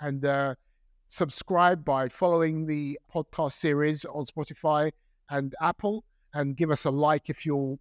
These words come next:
watching on YouTube or Vimeo or, um, listening on, uh, Google Podcasts or a platform like that. Of course, the podcast is just one aspect of our content output here at C F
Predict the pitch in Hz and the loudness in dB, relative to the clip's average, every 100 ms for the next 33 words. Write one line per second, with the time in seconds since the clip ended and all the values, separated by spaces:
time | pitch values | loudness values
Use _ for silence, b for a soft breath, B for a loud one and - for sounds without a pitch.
0 | - 139 151 - 165 143 143 139 127 135 | -8 -4 -4 0 0 0 -4 -8 -8 -6
1 | 147 - 156 123 123 - 147 143 135 135 | -6 -2 -2 0 -4 0 2 4 4 2
2 | 135 - _ _ - 156 147 135 - 143 | 0 -6 _ _ -6 -4 -2 -2 -2 -2
3 | 135 131 135 135 - 139 127 127 _ 143 | -2 -2 -2 -4 -4 -2 -2 -6 _ -2
4 | 131 127 127 123 123 - _ - 143 127 | 0 0 0 0 -2 -8 _ 0 0 0
5 | - 143 120 - 127 - 127 117 - 123 | -2 -2 -2 -2 -4 -2 -4 -2 0 -2
6 | - 117 117 110 - 135 117 - _ _ | -2 -6 -4 -6 -8 -10 -10 -14 _ _
7 | _ _ _ - - 196 170 175 196 175 | _ _ _ -16 -2 0 2 2 2 2
8 | 180 156 - 147 156 165 180 170 180 185 | 2 0 0 -4 -4 0 0 0 -4 -4
9 | - 156 - 147 147 143 139 - _ - | -2 -2 -2 0 2 0 -2 -6 _ -4
10 | 180 180 165 156 151 175 175 160 156 - | -2 0 0 0 -2 -4 -2 -2 -2 -2
11 | 160 | -2